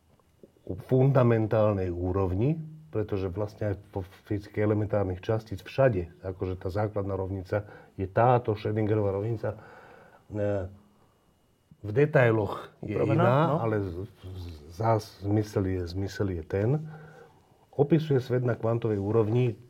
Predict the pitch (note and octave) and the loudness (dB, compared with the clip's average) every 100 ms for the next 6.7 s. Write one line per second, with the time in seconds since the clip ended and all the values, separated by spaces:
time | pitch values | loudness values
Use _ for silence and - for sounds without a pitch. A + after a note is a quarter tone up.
0 | - - C3 F3 D3+ B2 G#2+ C#3+ C#3 B2 | -18 0 8 8 8 2 4 2 2 -2
1 | - B2+ B2 A#2 - A#2+ A#2 A2+ A2 A2+ | -4 0 2 0 2 0 2 0 0 0
2 | G#2 G#2+ G#2+ G#2 - - _ B2+ B2 A2+ | 0 0 0 -4 -16 -20 _ 2 2 2
3 | A2+ A2 - - - - _ - - G#2+ | 0 -2 -4 -16 -20 -20 _ -8 0 4
4 | G#2+ G#2+ G#2+ G2+ G#2 G2 F#2+ G#2+ D3 C3+ | 2 2 -2 0 0 2 2 6 8 8
5 | B2 G#2+ G2 G2 - A2+ - G2+ F#2+ F2 | 6 2 -2 -6 0 0 2 0 0 -2
6 | F2+ A2 G#2+ A2+ B2 C#3+ | -2 -2 0 2 4 2